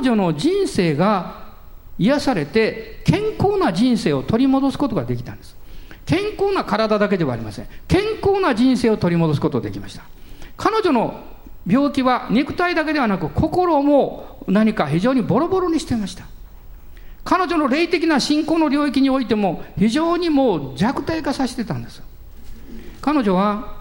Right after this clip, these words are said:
イエス様が自分に触れた人が誰だろうかと思って見回していらっしゃったんで、三十三節、女は恐れおののき、自分の身に起こったことを知った。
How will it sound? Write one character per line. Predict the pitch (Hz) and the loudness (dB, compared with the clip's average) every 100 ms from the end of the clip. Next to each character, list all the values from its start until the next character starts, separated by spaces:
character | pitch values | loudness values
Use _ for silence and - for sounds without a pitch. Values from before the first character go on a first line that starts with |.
| - - - - - - - - | -12 -16 -20 -20 -20 -20 -18 -6
イ | 202 | 0
エ | 269 | 0
ス | - | 0
様 | 247 202 | 0 2
が | 190 165 - - - - | 2 0 -4 -12 -14 -6
自 | 226 | 0
分 | 254 | 2
に | 262 | 2
触 | 254 | 2
れ | 269 | 2
た | 233 | 0
人 | 196 202 | 2 0
が | |
誰 | 160 196 226 | 2 0 2
だ | 233 | 2
ろ | 214 | 0
う | |
か | 185 | 0
と | 160 | -2
思 | 156 151 | -2 -2
っ | |
て | - 196 | -2 -2
見 | 175 233 | 2 2
回 | 277 277 | 2 2
し | 247 | 0
て | 247 | 0
い | |
ら | 233 | 0
っ | |
し | 233 | 0
ゃ | 196 | -4
っ | 190 | -2
た | 135 | -2
ん | |
で、 | 143 226 - - | 0 -2 -4 -12
三 | - 262 269 | -4 0 2
十 | 202 | 2
三 | 165 220 220 | 0 2 2
節、 | 165 - 113 | 0 -4 -2
女 | 226 262 214 | 0 2 2
は | 165 | 2
恐 | 170 277 | 0 0
れ | 247 | 2
お | 202 | 2
の | 208 | 2
の | 196 | 0
き、 | 165 - - - | -2 -6 -8 -8
自 | 143 240 | -2 0
分 | 339 349 | 0 0
の | 339 294 | 0 2
身 | 349 | 2
に | 359 | 2
起 | 294 262 | 0 0
こ | 339 | -2
っ | 349 | 0
た | 226 | 0
こ | 208 | 0
と | 196 175 | 0 0
を | 151 | 0
知 | 151 - | -2 -2
っ | 294 - | -4 -2
た。 | - 143 | -6 -6